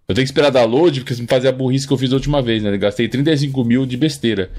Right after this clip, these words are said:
Aqui é o Hyper G-Man. Aqui nós temos a versão G-Man também, ó.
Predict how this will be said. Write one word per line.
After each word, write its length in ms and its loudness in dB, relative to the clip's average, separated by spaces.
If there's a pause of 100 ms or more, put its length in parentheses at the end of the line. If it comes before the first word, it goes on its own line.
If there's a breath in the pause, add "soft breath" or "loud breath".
(300 loud breath)
Aqui 220 -2
é 40 2
o 100 2
Hyper 360 2
G-Man. 460 0 (160 loud breath)
Aqui 300 -2
nós 160 0
temos 260 2
a 60 2
versão 320 0
G-Man 340 0
também, 320 0
ó. 160 -2